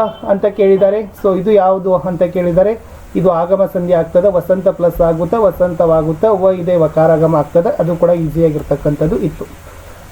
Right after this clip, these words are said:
ಇನ್ನ ಸಂಬಂಧೀಕರಣದಲ್ಲಿ ಕೇಳಿದ್ದಾರೆ. ಹನತೆ ಅಂದ್ರೆ ದೀಪ, ಹಡಗು ಅಂದ್ರೆ ನಾವು ಅಂತ ಇರ್ಬೋದು. ಪ್ರೀತಿಯ ಷಷ್ಠಿ ವಿಭಕ್ತಿ ಇದೆ, ನದಿ ಜಲಗಳಿಗೆ ಅಂತ ಇದೆ. So ಗೆ ಇದೆ, ಯಾವ ವಿಭಕ್ತಿ ಅನ್ನೋದನ್ನ ನೋಡ್ಕೊಡ್ರಿ. ನಟ್ಟ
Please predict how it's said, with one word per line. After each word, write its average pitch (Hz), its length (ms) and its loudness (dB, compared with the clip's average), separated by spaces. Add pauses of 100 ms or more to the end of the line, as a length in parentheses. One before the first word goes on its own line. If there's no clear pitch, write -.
(140)
ಇನ್ನ 254 180 4 (760)
ಸಂಬಂಧೀಕರಣದಲ್ಲಿ 254 880 0
ಕೇಳಿದ್ದಾರೆ. 233 460 2
ಹನತೆ 240 500 0
ಅಂದ್ರೆ 220 340 0
ದೀಪ, 208 320 -2 (380)
ಹಡಗು 202 360 2
ಅಂದ್ರೆ 196 280 0
ನಾವು 180 360 0
ಅಂತ 190 160 0
ಇರ್ಬೋದು. 190 420 -2 (600)
ಪ್ರೀತಿಯ 269 420 4 (120)
ಷಷ್ಠಿ 240 320 -2
ವಿಭಕ್ತಿ 226 400 0
ಇದೆ, 226 240 2 (180)
ನದಿ 196 260 2
ಜಲಗಳಿಗೆ 208 600 2
ಅಂತ 202 180 0
ಇದೆ. 202 300 2
So 185 400 -2
ಗೆ 196 180 4
ಇದೆ, 208 340 0 (100)
ಯಾವ 180 260 2
ವಿಭಕ್ತಿ 190 400 0
ಅನ್ನೋದನ್ನ 185 280 2
ನೋಡ್ಕೊಡ್ರಿ. 185 460 0 (460)
ನಟ್ಟ 247 240 2